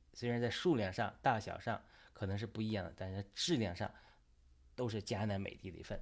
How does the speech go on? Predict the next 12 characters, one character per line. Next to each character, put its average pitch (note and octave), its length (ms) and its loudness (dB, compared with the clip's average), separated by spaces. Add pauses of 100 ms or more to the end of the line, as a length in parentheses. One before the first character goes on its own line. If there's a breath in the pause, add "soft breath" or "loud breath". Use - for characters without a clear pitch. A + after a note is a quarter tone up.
同 G#2 160 -2
样 G#2 160 0
宝 - 180 -6
贵 A2 200 -2
的。 - 80 -18 (1200 loud breath)
我 - 80 0
们 G3+ 100 10
从 F#3 200 6
神 E3 160 8
来 C3 160 6
的 C#3+ 80 6
信 - 440 4